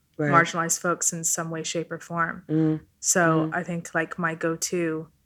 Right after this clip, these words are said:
Speaker 2: is just even being able to vote is, like, a big one.
Speaker 1: Mm.
Speaker 2: Like, kind of taking down those barriers from
Speaker 1: Yeah.
Speaker 2: stopping people to vote.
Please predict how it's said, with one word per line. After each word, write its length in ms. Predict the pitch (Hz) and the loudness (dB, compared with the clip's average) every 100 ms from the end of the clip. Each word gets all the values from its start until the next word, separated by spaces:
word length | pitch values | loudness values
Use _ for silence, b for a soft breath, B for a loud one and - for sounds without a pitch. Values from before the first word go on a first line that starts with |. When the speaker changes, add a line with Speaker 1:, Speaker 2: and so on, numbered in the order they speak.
| _ _ | _ _
Speaker 2:
is 260 | 170 160 - | -4 -2 -2
just 480 | 160 160 - - - _ _ | -2 0 -2 -4 -14 _ _
even 460 | 185 170 165 160 - - 185 | -6 -2 -4 -4 -10 -12 -4
being 240 | 175 165 | -2 -2
able 280 | 160 156 165 | -6 -6 -6
to 200 | - - | -4 -6
vote 400 | 160 160 175 - _ - | -2 0 0 -4 _ -18
is, 100 | 170 | -16
like, 140 | 170 | -16
a 20 | |
big 200 | 180 - | -16 -16
one. 240 | 185 185 175 _ - | -12 -12 -14 _ -4
Speaker 1:
Mm. 300 | 160 160 151 | 0 2 0
Speaker 2:
Like, 340 | 160 - - _ | -2 -6 -18 _
kind 180 | - 170 | -10 -10
of 180 | 165 - - | -10 -12 -10
taking 300 | 170 165 165 | -10 -8 -8
down 220 | 160 160 | -8 -8
those 120 | 160 | -10
barriers 600 | 160 160 165 160 160 - - _ _ | -6 -4 -2 -4 -4 -6 -10 _ _
from 120 | 175 | -2
Speaker 1:
Yeah. 40 | |
Speaker 2:
stopping 340 | 147 170 165 170 | 0 -2 -4 -10
people 240 | 175 170 | -10 -12
to 120 | 165 | -16
vote. 340 | 165 165 190 | -8 -4 -4